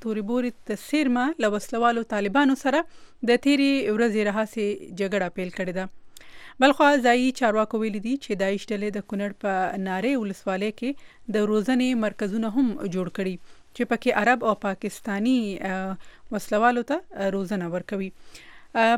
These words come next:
په ختیځ زون کې د امریکا غږ خبریال ذبیح الله غازی په دې اړه باندې، اه، د کونړ د امنیه قوماندان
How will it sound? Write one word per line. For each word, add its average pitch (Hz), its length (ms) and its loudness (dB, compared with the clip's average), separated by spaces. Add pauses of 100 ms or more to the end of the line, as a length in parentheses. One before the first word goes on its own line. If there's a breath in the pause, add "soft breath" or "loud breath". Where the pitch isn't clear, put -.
په 240 140 4
ختیځ 285 420 0
زون 269 200 2
کې 285 180 -4
د 233 80 -2
امریکا 202 380 -2
غږ 208 240 -6
خبریال 196 540 -4
ذبیح 190 200 -6
الله 190 340 -2
غازی 190 520 -2
په 208 160 -4
دې 220 200 0
اړه 226 100 0
باندې، 226 300 -4 (160)
اه، 196 200 0
د 190 100 -4
کونړ 233 340 -2
د 214 120 -6
امنیه 208 360 -2
قوماندان 202 680 -6